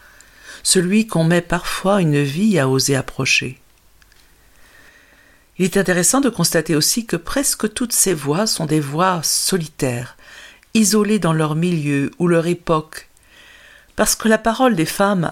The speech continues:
a été si souvent oubliée, dénigrée, bâillonnée, qu'elles viennent des profondeurs de l'Antiquité comme celle d'Hypatia,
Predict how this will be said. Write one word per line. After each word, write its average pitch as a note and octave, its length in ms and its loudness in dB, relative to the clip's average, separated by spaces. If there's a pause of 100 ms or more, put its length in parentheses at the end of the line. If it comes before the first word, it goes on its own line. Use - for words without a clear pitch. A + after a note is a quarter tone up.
(140)
a E3 120 4
été E3+ 220 0
si F3 160 0
souvent F3 540 0
oubliée, E3+ 640 0 (640)
dénigrée, E3 800 0 (500)
bâillonnée, F3 680 0 (760)
qu'elles A3 200 2
viennent G#3 340 2
des F3 100 4
profondeurs F#3+ 640 0
de E3 80 0
l'Antiquité E3+ 600 -2
comme F3 220 2
celle E3 500 2
d'Hypatia, F#3+ 800 -2